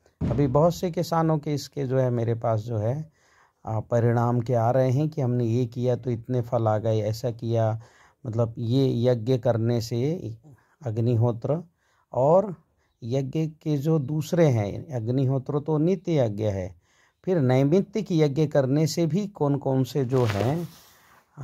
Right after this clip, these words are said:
हमें किस तरह से फल प्राप्त होता है उसका भी हम आपको बताएंगे। फिर सुक्षेत्रे सुजायते बीजम, कौन सा क्षेत्र पे कौन सा बीज डालना चाहिए। हमारे पूर्वजों ने हर बीस किलोमीटर के लिए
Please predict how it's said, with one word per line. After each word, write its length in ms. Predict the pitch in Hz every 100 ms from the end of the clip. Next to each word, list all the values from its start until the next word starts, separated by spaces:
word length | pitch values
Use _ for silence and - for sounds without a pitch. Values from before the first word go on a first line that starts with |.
| -
हमें 280 | 127 127 127
किस 300 | 170 156 -
तरह 240 | 135 120
से 180 | 113 135
फल 280 | - 113 110
प्राप्त 500 | - 107 104 107 -
होता 260 | 113 113
है 140 | 117 165
उसका 440 | 175 120 - 143
भी 180 | 139 131
हम 200 | 120 113
आपको 380 | 104 - 131 143 _ _ -
बताएंगे। 520 | 110 110 101 95 101 92 _ _ _ - _ _ -
फिर 120 | 175
सुक्षेत्रे 800 | - 196 208 - 180 156 185 190
सुजायते 800 | - 180 160 165 147 151 139 139
बीजम, 480 | 117 104 101 95 90 _ _ _ _ _ _ _ -
कौन 300 | 170 185 214
सा 220 | 202 208
क्षेत्र 500 | 202 - 160 143 151
पे 200 | 143 170
कौन 340 | 190 180 190 190
सा 200 | 175 180
बीज 300 | 151 147 120
डालना 360 | 107 101 101
चाहिए। 260 | 98 95 90
हमारे 320 | 123 147 160
पूर्वजों 500 | 160 156 151 160 165
ने 100 | 156
हर 220 | 135 196
बीस 280 | 175 160 160
किलोमीटर 560 | - 139 135 139 135 131
के 160 | 147
लिए 400 | 131 123 127 156